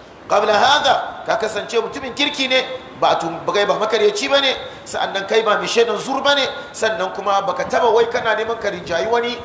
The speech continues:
ko ka ci kudin wani, ko kai makaryaci ne, ko wanda bai da amana, kai mutumin kirki ne. Amma cewanka, "O, ubudullah, ma lakum min ilahin ghairu," wallahi ya bata ka,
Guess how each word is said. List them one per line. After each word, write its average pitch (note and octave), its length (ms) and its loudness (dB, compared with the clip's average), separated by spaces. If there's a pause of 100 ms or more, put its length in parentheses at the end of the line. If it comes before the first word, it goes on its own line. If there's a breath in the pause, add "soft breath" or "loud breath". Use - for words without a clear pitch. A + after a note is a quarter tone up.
(240 loud breath)
ko G#3+ 160 2
ka A#3 220 4
ci - 140 -6
kudin A#3 260 -6
wani, A#3+ 260 -2 (220 loud breath)
ko A#3 140 4
kai B3 200 2
makaryaci A#3 640 -2
ne, A3 160 -2 (180)
ko A3+ 60 4
wanda A#3 200 4
bai A#3 140 4
da G3 160 2
amana, B3 560 0
kai F#3+ 100 -4
mutumin F#3+ 320 -10
kirki B3+ 340 -6
ne. G#3+ 200 -2 (240 loud breath)
Amma A3 320 2
cewanka, C#4 480 2
"O, A3+ 240 2
ubudullah, B3 720 2 (240)
ma C4+ 160 4
lakum B3 320 -2
min B3+ 120 -8
ilahin A#3+ 360 0
ghairu," C#4+ 400 2 (140)
wallahi F3 260 -2
ya A#3 140 4
bata C4+ 340 0
ka, - 320 0